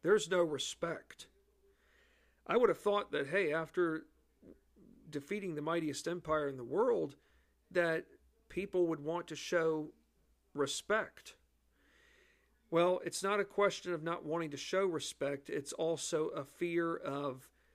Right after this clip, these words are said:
how much power government itself should have. After all, we were totally against all of the, um, policies that Parliament had, um,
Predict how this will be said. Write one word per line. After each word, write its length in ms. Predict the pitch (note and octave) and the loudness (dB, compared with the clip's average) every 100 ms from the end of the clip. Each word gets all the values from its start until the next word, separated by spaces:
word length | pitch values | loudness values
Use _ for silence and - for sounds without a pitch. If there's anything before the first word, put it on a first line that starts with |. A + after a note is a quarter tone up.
| _ _ | _ _
how 180 | - E3 | -6 -4
much 340 | F3+ D#3+ - - | -2 -4 -6 -10
power 640 | F3+ G3 F3+ C3 C3+ B2 _ _ C#3 | -4 0 0 0 -4 -10 _ _ -6
government 680 | C#3+ D#3+ E3+ C#3+ C3 - - | 0 2 2 -2 -4 -10 -8
itself 500 | - C#3+ - D3 C#3+ | -8 -6 -2 0 -2
should 320 | - - C3 A#2+ | -6 -6 -6 -6
have. 580 | C#3+ D#3+ D2+ F2 - - - - _ | -4 -4 -6 -16 -18 -20 -20 -20 _
After 440 | - E3 - E3+ E3+ | -4 -4 -2 2 4
all, 340 | F#3 E3+ D#3 _ _ _ _ _ _ _ _ _ - - - - _ | 4 2 0 _ _ _ _ _ _ _ _ _ -20 -20 -20 -20 _
we 420 | D3+ E3 E3 D#3+ - F#3 - _ | 0 0 2 -2 -6 -12 -16 _
were 540 | - - E3 D#3 D#3 - _ | -18 -8 -2 -2 -2 -10 _
totally 440 | - G3 A3 F3+ D3+ | -4 2 2 2 -2
against 460 | C#3+ D#3+ D3 - | -2 -4 -4 -8
all 380 | - D#3+ E3+ F3 | -4 -2 0 0
of 240 | - C#3+ C#3+ | -2 -4 -4
the, 200 | D3+ D3 | -6 -4
um, 380 | C#3+ C#3 B2 A#2 _ _ _ _ _ _ - - | -4 -6 -8 -18 _ _ _ _ _ _ -20 -8
policies 640 | F3+ A3 F#3+ - E3+ D3+ | -2 2 2 0 -2 -2
that 140 | - - | -6 -4
Parliament 640 | E3 A#3 E3+ C#3 C3 - | 2 4 2 -2 -8 -8
had, 200 | C#3+ C3+ D3 | -6 -4 -4
um, 320 | C#3 C3 | -6 -6